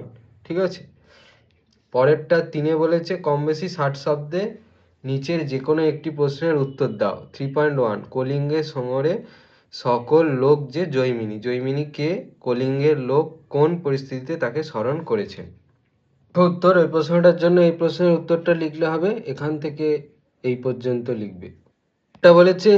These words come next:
"এ তরীতে মাথা ঠুকে সমুদ্রের দিকে তারা ছোটে।"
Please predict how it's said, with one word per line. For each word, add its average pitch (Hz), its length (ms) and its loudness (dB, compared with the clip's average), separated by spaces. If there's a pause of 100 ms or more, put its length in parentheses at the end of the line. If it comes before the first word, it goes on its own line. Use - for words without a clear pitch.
(120)
"এ 165 260 2
তরীতে 185 540 6
মাথা 147 460 2
ঠুকে 196 420 4
সমুদ্রের 151 680 0
দিকে 151 360 0
তারা 143 340 2
ছোটে।" 120 460 -6